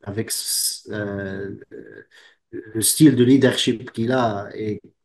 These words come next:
où le Maroc, euh, part maintenant, c'est vraiment, c'est une courbe qui va, qui va continuer la, la montée sur sa direction, Allah yansuru. Euh,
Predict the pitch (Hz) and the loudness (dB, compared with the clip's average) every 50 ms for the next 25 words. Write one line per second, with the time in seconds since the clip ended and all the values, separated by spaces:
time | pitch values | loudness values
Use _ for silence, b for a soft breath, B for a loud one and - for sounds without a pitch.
0 | _ _ 120 120 120 113 117 110 101 110 107 - - - _ _ _ - - _ | _ _ -4 -4 -2 -2 -2 -4 -4 -4 -6 -6 -8 -18 _ _ _ -20 -20 _
1 | - - - - - - _ _ - 131 120 104 110 120 107 - 117 117 120 127 | -20 -20 -20 -20 -20 -20 _ _ 0 0 0 0 -2 -4 -4 -4 -4 -2 -2 0
2 | 120 101 - - 104 104 101 98 95 95 117 120 117 117 107 - - 120 - - | -2 -2 0 2 2 4 4 4 2 0 -2 -2 -2 -2 -2 -4 -6 -8 -10 -6
3 | - 113 110 110 107 104 98 - - 165 143 123 127 123 - _ _ 117 110 104 | -4 -2 -2 0 0 -2 -2 0 2 4 4 4 4 0 -8 _ _ -12 -10 -6
4 | 104 117 113 110 104 101 - - - 113 113 110 110 - 131 127 123 - 113 113 | -4 -4 -2 -2 -4 -6 -8 -8 -4 -4 -4 -4 -2 -4 -4 -4 -4 -2 -4 -4
5 | 104 107 113 117 120 113 110 104 101 95 98 98 B B B B B B B - | -2 -2 0 0 2 0 0 0 0 -2 -4 -8 B B B B B B B -4
6 | 110 107 107 113 104 107 117 107 - 110 101 - 117 107 95 107 104 110 104 - | -2 0 0 -2 0 0 0 0 0 -2 -2 -2 0 0 2 2 2 2 0 -2
7 | - - - 110 107 107 107 107 104 - - 113 117 123 120 B B B B B | -8 -8 -4 -4 -2 -2 0 -2 -2 0 0 0 0 -2 -2 B B B B B
8 | B B B _ - - 101 101 98 98 98 | B B B _ -14 -10 -8 -6 -6 -6 -6